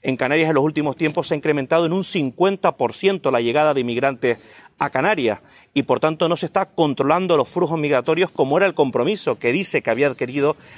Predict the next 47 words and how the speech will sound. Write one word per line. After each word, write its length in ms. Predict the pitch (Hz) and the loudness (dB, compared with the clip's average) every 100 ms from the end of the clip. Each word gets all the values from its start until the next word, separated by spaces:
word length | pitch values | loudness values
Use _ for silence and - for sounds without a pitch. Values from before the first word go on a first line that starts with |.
| - | -4
Pedro 220 | - 151 143 | 2 2 2
Sánchez 340 | 147 135 151 | -2 -2 -2
con 200 | - 127 | 0 0
el 100 | 120 | 0
rey 200 | 127 131 | 2 2
de 80 | 123 | 2
Marruecos. 460 | 123 135 120 98 - - - - | 2 2 0 -4 -12 -20 -20 -6
La 200 | 143 139 | 0 0
migración 460 | 143 139 131 175 196 | 2 0 2 2 2
es 80 | |
el 80 | 190 | 0
principal 540 | 175 165 - 143 185 190 | 0 -2 -2 -2 -2 -4
drama 540 | 143 170 180 139 110 | -4 0 0 0 -2
social 420 | - 135 - 165 | -2 -2 0 -2
que 80 | 135 | -2
está 160 | 120 143 | -8 -8
sufriendo 540 | 139 - 135 127 113 - - - | -8 -2 0 0 -2 -6 -20 -8
Canarias. 420 | - 135 156 185 156 | -4 0 0 0 -2
Nosotros 300 | 135 170 185 | -4 -2 0
somos 240 | 180 156 | 2 2
la 80 | 156 | 2
frontera 500 | - 127 123 185 175 | 0 -2 0 0 0
sur 320 | - 175 185 - - - | 0 0 0 -8 -20 -20
de 180 | - 123 | -4 2
Europa 300 | 123 143 160 | 4 4 2
y, 40 | 147 | 2
por 200 | 135 - | 0 2
tanto, 400 | 170 131 - 113 | 0 0 -2 0
el 60 | |
gobierno 340 | 117 135 147 135 | 2 2 2 0
de 60 | |
España 380 | 113 143 143 156 - - | 0 -2 0 -4 -6 -6
tiene 180 | 151 147 | -2 2
que 60 | 143 | 4
llevar 200 | 135 135 | 4 2
a 60 | |
cabo 220 | 139 143 143 | 2 0 2
una 160 | 135 | 0
política 840 | 120 147 143 202 170 190 - 151 | 2 4 4 2 -2 -4 0 2
eficaz 440 | 123 - 123 160 131 | 0 -2 -2 -2 0
migratoria 600 | 160 147 120 139 135 135 | 0 0 0 0 -2 -2
que 180 | - 135 | -2 -4
no 80 | 156 | -2
está 140 | - | 0
llevando 320 | 139 147 147 | 2 2 2
a 80 | 117 | 0
cabo 280 | 135 131 | 2 0